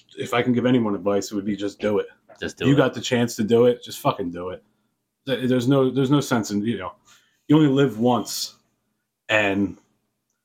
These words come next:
Speaker 1: if you're gonna work your life to de-, if you're gonna work the rest of your life and you're gonna die unhappy and, you know, I don't care how much money you make, if you don't have time to spend it or to do what you wanna do, then what, what, what's it worth? It's not worth shit.
Speaker 2: You're totally right on that. I mean, same thing with me.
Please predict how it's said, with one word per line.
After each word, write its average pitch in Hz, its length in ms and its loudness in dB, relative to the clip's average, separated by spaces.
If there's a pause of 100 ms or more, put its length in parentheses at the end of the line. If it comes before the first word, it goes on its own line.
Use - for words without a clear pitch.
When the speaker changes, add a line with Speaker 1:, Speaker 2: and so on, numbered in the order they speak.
(380)
Speaker 1:
if 101 120 -4
you're 131 100 6
gonna 123 140 2
work 120 280 2
your 117 140 0
life 113 360 0
to 104 100 -6
de-, 113 280 -2
if 120 120 -4
you're 127 100 4
gonna 135 160 2
work 117 260 2
the - 60 -14
rest 113 260 0
of 113 40 -2
your 98 100 0
life 107 340 0
and 101 140 -4
you're 104 220 -6
gonna 107 160 -2
die 104 300 0
unhappy 104 600 -4
and, 98 140 -8
you 113 100 -12
know, 87 160 -14 (140)
I 135 60 -4
don't 139 120 -2
care 117 100 -2
how 117 120 2
much 113 200 -4
money 110 220 0
you 101 80 0
make, 95 240 -6
if 98 120 -16
you 113 240 2
don't 107 220 -4
have 107 160 -4
time 110 240 -4
to 98 80 -4
spend 110 360 -4
it 117 120 -2
or 95 360 -10 (560)
to 107 60 -4
do 113 200 2
what 110 180 -2
you 107 80 -4
wanna 107 200 2
do, 101 420 2
then 95 140 -8
what, 104 220 -4
what, 101 240 -8 (120)
what's 107 200 -12
it 92 100 -10
worth? 101 200 -2 (140)
It's - 120 -16
not 110 140 -2
worth 101 240 -4
shit. - 400 -10 (640)
Speaker 2:
You're 101 140 4
totally 95 300 0
right 92 200 2
on 87 180 0
that. 87 280 0
I 87 40 -8
mean, 82 140 -4
same 98 220 -2
thing 95 160 0
with 90 100 2
me. 90 240 0